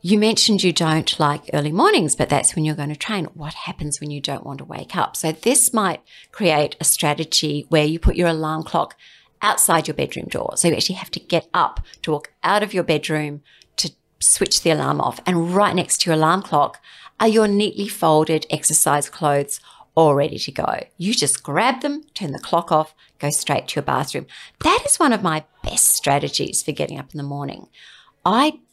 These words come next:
absolutely must be here every morning. There is no question about it. So that is my strategy for myself, that my alarm is over the other side of the room. I get up, my husband is sleeping. I don't want to disturb him too much. Grab my gear,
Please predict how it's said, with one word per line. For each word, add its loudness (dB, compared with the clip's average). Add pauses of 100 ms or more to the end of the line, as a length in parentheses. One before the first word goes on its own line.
(300)
absolutely 0
must 0
be -4
here -8 (140)
every -4
morning. -6
There 2
is 2
no 0 (100)
question -2
about 0
it. -6 (320)
So 2
that 2
is 2
my 4
strategy 0
for -14
myself, 0
that -6
my 0
alarm -2
is 0
over -4
the -20
other 0
side 4
of -2
the -2
room. 2 (300)
I 0
get -4
up, 2
my -8
husband 0
is 2
sleeping. 0
I -4
don't 0
want -2
to 2
disturb -2
him -8
too -4
much. -4 (320)
Grab 2
my 4
gear, 0